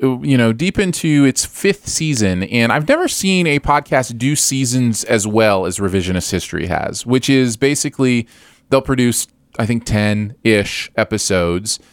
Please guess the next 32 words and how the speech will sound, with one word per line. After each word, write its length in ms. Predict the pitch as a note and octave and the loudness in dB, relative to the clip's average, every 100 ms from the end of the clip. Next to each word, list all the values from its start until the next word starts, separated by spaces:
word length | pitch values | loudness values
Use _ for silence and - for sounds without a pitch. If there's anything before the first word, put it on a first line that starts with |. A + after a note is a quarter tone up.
| _ - | _ -2
and 140 | D3 | 0
release 320 | F#3+ G#3 A3+ A#3 | 0 0 0 2
it 120 | G3+ | 2
as 200 | F3+ D3 | 0 0
a 100 | D#3 | 0
season 500 | - A3+ G3 B2 A#2 | 0 -2 0 0 2
week 240 | B2 B2 | 0 0
by 160 | - A2 | 0 0
week, 340 | B2+ G#3 F3 - | 0 0 0 0
and 120 | D3 | 0
then 100 | C#3+ | 0
they'll 100 | D3+ | 0
take 200 | C3 A#2+ | -2 -4
some 140 | C#3 | -4
time 180 | C3+ C3+ | -2 0
off 160 | A2+ - | 0 -2
to 100 | C3 | -4
develop 440 | B2+ A2+ A2 - | 0 2 2 0
the 60 | A#2 | -2
new 140 | G2+ | 0
ones 360 | G2 G#2 B2+ C3 | 0 0 -2 -4
and 180 | A#2 A2 | -2 0
then 100 | A#2 | 2
release 300 | B2+ C#3+ - | 2 0 2
another 280 | D#3 G#3+ - | 0 2 0
season, 460 | - G#2 F#2+ G2+ | -2 -2 -2 -2
and 200 | A#2 C3+ | -2 0
it's 120 | C3+ | 0
on 180 | E3 A3 | 0 0
season 360 | - F#3+ C#3 A2+ | 0 -2 -2 0
five, 520 | - G#2 F2 E2+ - - | 2 2 2 -2 -8 -2
and 400 | A2 G#2+ G#2 | 0 0 -2